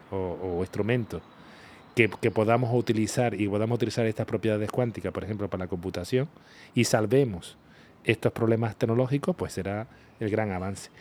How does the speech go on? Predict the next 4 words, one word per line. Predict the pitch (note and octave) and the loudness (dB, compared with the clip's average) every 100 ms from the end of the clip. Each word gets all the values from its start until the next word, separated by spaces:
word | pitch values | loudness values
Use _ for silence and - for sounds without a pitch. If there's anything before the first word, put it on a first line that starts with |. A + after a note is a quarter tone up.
| - | -4
Lo | A#2+ A2+ | 2 4
mismo | C#3 D#3+ | 4 4
ocurrirá, | D#3 C#3+ A#2 G#2+ B2+ - - - - - - - - - - - - - | 6 4 2 0 -2 -4 -16 -20 -20 -20 -20 -20 -20 -20 -20 -20 -20 -4
y, | A2 G2 F#2+ E2+ | 0 2 0 -4